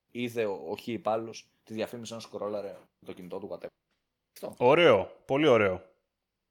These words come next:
Speaker 1: Δεν γαμάτο.
Speaker 2: Ό,τι έχει exclude μέσα μ' αρέσει πάρα πολύ εμένα.
Speaker 1: Είναι, είναι,
Speaker 2: <laughs>
Speaker 1: είναι πολύ ωραίο, δηλαδή, γιατί μπαίνεις στη διαδικασία
Speaker 2: Είναι
Speaker 1: και
Speaker 2: απλό,
Speaker 1: να
Speaker 2: απλό, απλό και
Speaker 1: Απλό.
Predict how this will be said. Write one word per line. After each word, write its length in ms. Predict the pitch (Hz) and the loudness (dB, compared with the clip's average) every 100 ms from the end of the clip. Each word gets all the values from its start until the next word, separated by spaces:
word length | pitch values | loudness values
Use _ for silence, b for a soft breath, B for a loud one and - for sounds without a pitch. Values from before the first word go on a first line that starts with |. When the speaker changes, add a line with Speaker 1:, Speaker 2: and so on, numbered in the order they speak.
| _ _ _ _ _ _ _ _ _ _ _ _ _ _ _ _ | _ _ _ _ _ _ _ _ _ _ _ _ _ _ _ _
Speaker 1:
Δεν 240 | - 127 139 | -2 2 2
γαμάτο. 540 | 117 110 117 - - - | 2 2 0 -2 -8 -12
Speaker 2:
Ό,τι 320 | - 123 127 131 | 2 2 4 2
έχει 200 | - 127 | 2 -2
exclude 360 | - 117 123 | -2 0 0
μέσα 220 | 117 117 120 | 2 0 4
μ' 60 | |
αρέσει 220 | 110 117 | 4 4
πάρα 220 | - 107 101 | 0 -2 -2
πολύ 160 | 98 | -4
εμένα. 340 | 92 92 87 - _ _ _ _ | -10 -12 -14 -18 _ _ _ _
Speaker 1:
Είναι, 200 | 127 160 | -6 -2
είναι, 260 | 196 226 214 | 0 0 -4
Speaker 2:
<laughs> 40 | |
Speaker 1:
είναι 140 | 196 226 | -4 -4
πολύ 240 | 226 202 277 240 | 2 2 4 2
ωραίο, 300 | 143 101 90 | 2 0 -4
δηλαδή, 260 | 95 107 110 | -6 -6 -6
γιατί 200 | 120 160 | -6 -4
μπαίνεις 260 | 160 190 | 0 0
στη 100 | 185 | 0
διαδικασία 380 | 202 160 147 135 | -2 -2 -2 2
Speaker 2:
Είναι 100 | 139 | 4
Speaker 1:
και 60 | 156 | 6
Speaker 2:
απλό, 240 | 156 113 - | 8 8 6
Speaker 1:
να 60 | |
Speaker 2:
απλό, 600 | 113 - 123 139 165 170 - | 2 2 6 6 4 -2 -8
απλό 420 | 110 - 127 156 | -8 -2 0 0
και 500 | 147 135 135 135 135 | -2 -2 -4 -6 -8
Speaker 1:
Απλό. 140 | 139 | -12